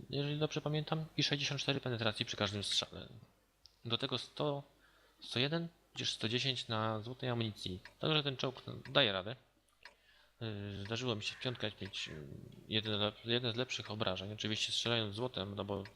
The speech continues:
w piątkach, no, nie oszukujmy się, sześćdziesiąt penetracji nie wystarczy. Ładuje nie wiem ile.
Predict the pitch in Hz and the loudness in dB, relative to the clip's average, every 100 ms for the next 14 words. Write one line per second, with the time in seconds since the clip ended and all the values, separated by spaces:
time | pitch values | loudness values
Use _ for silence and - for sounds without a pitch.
0 | - - - 113 110 104 - - - - | -14 -8 0 0 2 -4 -6 -12 -18 -20
1 | _ _ 107 104 101 104 107 110 - 110 | _ _ -6 -4 0 2 2 4 6 6
2 | 104 104 104 98 104 117 107 104 110 107 | 4 2 0 0 0 2 2 2 2 2
3 | 131 120 101 95 - 143 - - - - | 2 2 2 0 2 -2 -2 -18 -20 -20
4 | _ _ _ _ _ _ _ _ - - | _ _ _ _ _ _ _ _ -20 -20
5 | _ - - _ _ _ _ _ - - | _ -20 -20 _ _ _ _ _ -20 -20
6 | - - - 123 147 160 143 147 139 120 | -20 -10 4 6 8 4 6 2 2 4